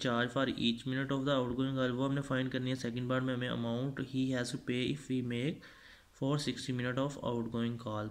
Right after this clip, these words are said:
पहले तो हम एक मिनट के लिए फाइंड करेंगे, फिर हमें फ़ोर सिक्सटी मिनट के लिए फाइंड करना है। तो उसको किससे multiply कर देंगे, जो first part का answer आएगा फ़ोर सिक्सटी से, तो उसमें हमारा बा-, second part जो है वो भी solve हो जाएगा। तो इसको solve करते हैं। तो सबसे पहले हमें क्या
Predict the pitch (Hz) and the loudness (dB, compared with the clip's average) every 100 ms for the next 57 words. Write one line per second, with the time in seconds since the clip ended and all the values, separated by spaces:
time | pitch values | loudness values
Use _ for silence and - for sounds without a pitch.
0 | 113 131 135 135 117 120 143 165 170 180 | 0 2 2 2 2 2 2 2 2 0
1 | 175 147 143 135 135 131 139 139 139 143 | 2 0 2 2 0 0 2 2 2 2
2 | 143 139 131 139 131 120 117 120 120 120 | 2 0 0 0 0 0 2 0 2 0
3 | 117 123 131 135 131 131 135 135 123 131 | 0 0 0 0 -2 -2 0 2 2 2
4 | 127 123 117 127 131 127 123 - 123 117 | 2 2 0 2 0 2 -2 0 0 0
5 | 123 120 117 123 120 160 - - - - | -2 -2 0 0 0 -2 -6 -14 -18 -16
6 | - 127 120 123 117 120 117 117 120 135 | -4 -2 0 -2 0 -2 0 0 -2 -2
7 | 135 127 123 117 127 - - 117 117 117 | -2 0 0 2 0 -4 -6 -4 -2 2
8 | 113 113 120 120 135 131 190 - - - | 0 2 0 2 2 2 2 -2 -14 -16
9 | - - 120 117 117 117 113 123 - 139 | -4 2 4 6 4 4 2 0 0 2
10 | 131 131 135 135 143 147 147 - - - | 4 4 4 2 2 0 0 -6 -10 -6
11 | - - - - - - - - 127 131 | -6 -6 -10 -14 -20 -20 -6 0 2 2
12 | 127 147 143 143 131 131 | 0 2 2 2 2 2